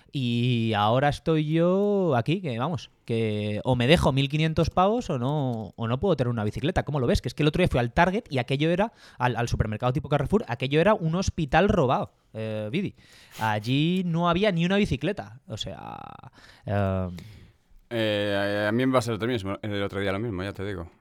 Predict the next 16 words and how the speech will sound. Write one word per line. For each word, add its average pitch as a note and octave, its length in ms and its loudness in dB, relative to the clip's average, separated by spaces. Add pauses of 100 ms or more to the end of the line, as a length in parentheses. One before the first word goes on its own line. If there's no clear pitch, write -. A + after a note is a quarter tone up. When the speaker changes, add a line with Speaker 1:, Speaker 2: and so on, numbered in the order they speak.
Speaker 2:
en F2+ 220 -8
el F2 160 -6
Decathlon. F2+ 460 -8 (280)
Era G2+ 140 -6
tristísimo. F#2+ 500 -6
Speaker 1:
Ah. G#2+ 280 2
Speaker 2:
Había, G#2 420 -4
pues G2+ 200 -8
eso. - 180 -12
Speaker 1:
Sí, E3+ 160 2
sí, E3 140 0
sí. D3+ 160 -6 (640)
Speaker 2:
Ropa A#2 320 2
de A#2+ 100 2
temporada. F#2 680 -4 (1000)
Speaker 1:
Sí. E3+ 180 2